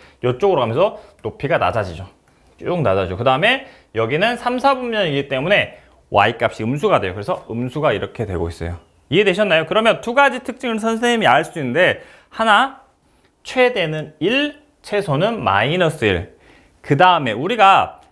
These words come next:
사 분면의 부호라 해가지고 일 사 분면 올, 싸,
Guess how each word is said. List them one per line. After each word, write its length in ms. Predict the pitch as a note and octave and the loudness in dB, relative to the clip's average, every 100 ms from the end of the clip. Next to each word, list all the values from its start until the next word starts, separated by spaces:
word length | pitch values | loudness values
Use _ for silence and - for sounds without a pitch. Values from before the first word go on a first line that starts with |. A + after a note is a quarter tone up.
| _ | _
사 280 | - - D4 | -12 2 2
분면의 640 | D4+ D4 C4 A#3+ G#3 E3+ | 2 -2 0 0 0 -2
부호라 600 | - E3 A3+ C4+ C4+ B3 | -6 0 2 4 6 6
해가지고 600 | A3 G#3+ E3+ C#3 D#3+ D3+ - | 6 2 2 0 0 0 0
일 160 | C3 | -4
사 220 | D3+ G3+ F#3+ | 0 2 2
분면 180 | C#3+ - | 2 4
올, 420 | G#3 E3 F#2 - | 6 6 2 -8
싸, 400 | - - G#3 B3 | -18 4 4 4